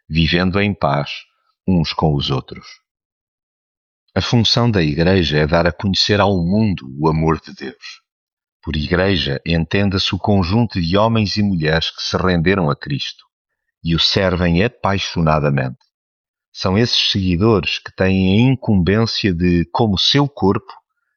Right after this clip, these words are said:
tudo fazer para que Jesus seja enaltecido. É-lhes dado o privilégio de ser as suas mãos e a sua voz. Para que tão nobre missão seja bem-sucedida,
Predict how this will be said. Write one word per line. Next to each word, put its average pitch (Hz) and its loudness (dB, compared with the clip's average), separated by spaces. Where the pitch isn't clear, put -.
tudo 117 0
fazer 87 0
para 82 -2
que 82 -6
Jesus 82 0
seja 80 0
enaltecido. 73 -4
É-lhes 87 0
dado 98 2
o - -2
privilégio 98 0
de 87 0
ser 92 -2
as 80 -2
suas 85 0
mãos 104 0
e 90 -4
a 80 -4
sua 80 -2
voz. 64 -6
Para 92 -2
que - -10
tão 147 0
nobre 101 2
missão 82 0
seja 78 0
bem-sucedida, 82 -2